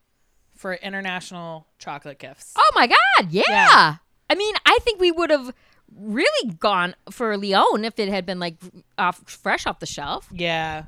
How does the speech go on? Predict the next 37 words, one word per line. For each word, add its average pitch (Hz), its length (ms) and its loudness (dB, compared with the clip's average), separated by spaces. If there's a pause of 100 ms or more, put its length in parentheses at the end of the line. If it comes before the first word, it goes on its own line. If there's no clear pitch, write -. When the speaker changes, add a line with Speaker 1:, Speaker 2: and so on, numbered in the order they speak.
Speaker 2:
And 277 100 2
no 370 160 2
shade. 403 400 2
Like, 208 220 -4
uh, 226 120 0
like, 226 220 0
this 277 200 -4
is, 392 200 -4
again, 226 560 -2
what 254 160 2
we've 262 220 -4
really 254 240 -2
come 269 180 -6
to 220 80 -4
understand 233 540 -6
is 175 160 -6
that 196 260 -8
we 226 160 -8
just 262 240 -10
need 185 440 -6 (680)
drugstore 180 1080 0 (680)
Speaker 1:
I'm - 40 -12
a - 20 -8
Speaker 2:
trash. 190 440 0
Speaker 1:
drugstore 233 960 -12
chocolate. 160 1200 -18 (280)
Speaker 2:
Yeah, 196 380 0
we 226 160 -8
just 254 240 -12
need 233 500 -4 (1000)
Speaker 1:
Yeah. 156 300 -8 (680)
We 269 140 -10
don't 269 140 -6
need 185 140 -12
the 170 40 -12
fanciest. 156 480 -12
Speaker 2:
No. 180 340 0